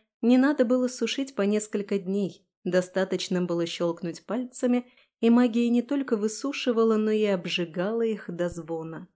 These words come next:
Дрова заготовлялись точно так же, сами разделяясь на ровные полежки и складываясь в аккуратные стопки.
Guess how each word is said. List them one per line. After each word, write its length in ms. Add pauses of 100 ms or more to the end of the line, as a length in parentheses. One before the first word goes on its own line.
(640)
Дрова 400
заготовлялись 840
точно 420
так 280
же, 220 (260)
сами 400
разделяясь 720
на 160
ровные 420
полежки 640
и 120
складываясь 800
в 80
аккуратные 640
стопки. 720